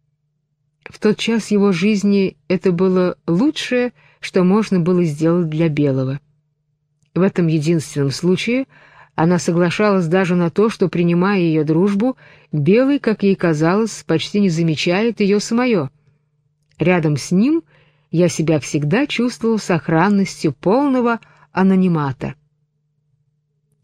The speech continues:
Она ошибалась. Возможно, Белый не вник в сущность ее личности. "Вы такая простая", радовался он.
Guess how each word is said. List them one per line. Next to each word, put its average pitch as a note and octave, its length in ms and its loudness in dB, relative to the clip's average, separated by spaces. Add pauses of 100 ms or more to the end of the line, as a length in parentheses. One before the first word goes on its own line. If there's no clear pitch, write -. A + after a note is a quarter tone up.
(140)
Она E3+ 200 2
ошибалась. D3+ 920 -2 (1400)
Возможно, G3 640 2 (160)
Белый G3 720 2
не G3 180 4
вник F#3+ 300 2
в - 80 -12
сущность - 640 -2
ее F#3+ 440 2 (160)
личности. D#3 960 -2 (400)
"Вы D#3 140 0
такая A3 440 0
простая", F#3+ 840 -2 (320)
радовался D3 640 0
он. C3 260 -2